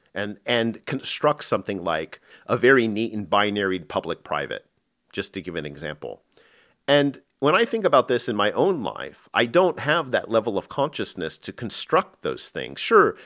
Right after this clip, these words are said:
there's certain things that I keep private, as we all do, but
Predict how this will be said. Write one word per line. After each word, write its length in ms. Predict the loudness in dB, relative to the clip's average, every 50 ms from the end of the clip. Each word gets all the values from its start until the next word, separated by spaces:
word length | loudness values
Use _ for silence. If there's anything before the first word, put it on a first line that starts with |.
| -14 _
there's 180 | 2 2 2 4
certain 240 | 4 4 4 4 0
things 280 | 2 2 2 2 2
that 100 | 0 0
I 80 | 0 0
keep 260 | -4 -4 -14 -14 -12
private, 560 | -2 0 0 0 0 -2 -2 -6 -8 -8 -12 _ _ _ -2
as 240 | 0 0 0 0 -2
we 160 | -6 -2 0
all 160 | 0 0 0 -2
do, 560 | -4 -4 -2 -2 -2 -2 -4 -8 -10 -12 -16 _ _ _ _ _ _ _ _ _ _ _ _ _
but 460 | -10 4 6 6 6 6 4 -2 _